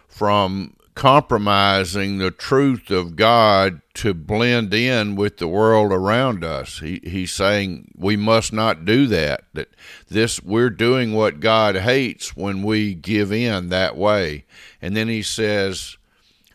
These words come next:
to, to those who have, he said, "Therefore repent." In other words, just like it says in, in John one, First John one nine, he says,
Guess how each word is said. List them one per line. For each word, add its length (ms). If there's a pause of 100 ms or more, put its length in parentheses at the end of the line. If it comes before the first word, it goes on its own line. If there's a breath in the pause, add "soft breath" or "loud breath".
(180)
to, 120
to 220
those 460
who 180
have, 720
he 120
said, 540 (720 soft breath)
"Therefore 800
repent." 680 (840 soft breath)
In 200
other 220
words, 440
just 300
like 280
it 140
says 500
in, 400
in 240
John 640
one, 600
First 360
John 440
one 320
nine, 340
he 140
says, 340